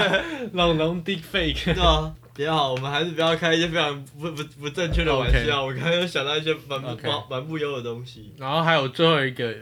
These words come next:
Speaker 1: 算是也是近期发生的，是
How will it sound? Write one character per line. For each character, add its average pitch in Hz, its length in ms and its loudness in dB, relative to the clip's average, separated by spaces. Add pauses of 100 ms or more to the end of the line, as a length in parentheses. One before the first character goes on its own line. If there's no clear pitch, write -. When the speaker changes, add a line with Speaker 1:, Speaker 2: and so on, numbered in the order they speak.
(300)
Speaker 1:
算 202 180 0
是 196 60 4
也 127 80 2
是 131 80 -4
近 143 180 -2
期 113 160 -10
发 110 220 -2
生 107 220 -12
的， 110 200 -12
是 120 720 -6